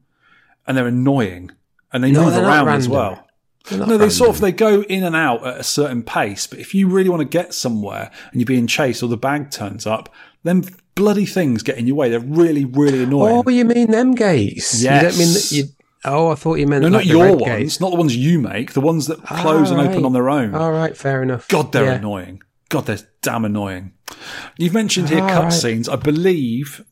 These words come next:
Speaker 1: the Deco version has got a cutscene.
Speaker 2: Ah.
Speaker 1: It could, yes, you're correct. It could do with different mazes. Maybe change the mazes up a bit.
Speaker 2: Mm.
Speaker 1: But maybe that hardware in nineteen eighty-one wasn't capable of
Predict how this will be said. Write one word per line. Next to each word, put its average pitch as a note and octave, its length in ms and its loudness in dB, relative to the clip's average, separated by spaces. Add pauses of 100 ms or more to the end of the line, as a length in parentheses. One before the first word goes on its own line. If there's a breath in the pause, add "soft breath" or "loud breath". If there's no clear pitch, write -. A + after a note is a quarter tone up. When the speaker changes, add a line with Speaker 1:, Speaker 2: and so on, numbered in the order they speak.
(100)
Speaker 1:
the C3 100 -2
Deco C3 420 -4
version G#2 380 -4
has A2 160 -6
got B2+ 140 -2
a - 20 -16
cutscene. G#2 640 -8 (1120)
Speaker 2:
Ah. B2 460 0
Speaker 1:
It G#2+ 180 2
could, F#3 320 0
yes, E3+ 400 -2
you're D#3 100 -2
correct. D3+ 380 -2
It D#3 80 -12
could E3 160 -2
do C#3+ 120 2
with C3+ 120 -4
different C#3+ 300 -6
mazes. B2 520 -4
Maybe C#3 240 -2
change C3 320 -2
the C3+ 60 0
mazes B2 320 -2
up B2+ 120 -4
a C3+ 40 -8
bit. D#3 280 -2 (720 soft breath)
Speaker 2:
Mm. C#3+ 260 4
Speaker 1:
But D3+ 140 4
maybe F3+ 420 0
that F3 180 2
hardware C3+ 420 2
in C3 60 -4
nineteen C3 220 -4
eighty-one A#2+ 320 -2
wasn't C3+ 300 -4
capable C#3 360 0
of C3+ 220 -4